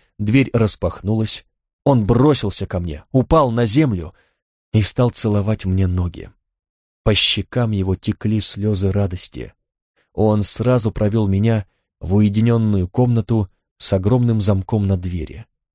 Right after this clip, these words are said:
засветил лучину и открыл какой-то сундук.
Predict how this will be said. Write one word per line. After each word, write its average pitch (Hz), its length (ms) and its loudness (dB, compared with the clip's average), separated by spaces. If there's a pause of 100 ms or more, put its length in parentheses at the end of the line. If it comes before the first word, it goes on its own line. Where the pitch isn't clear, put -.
(320)
засветил 113 680 0
лучину 110 680 -2 (420)
и 120 100 2
открыл 127 420 0
какой-то 104 420 -6
сундук. 104 600 -4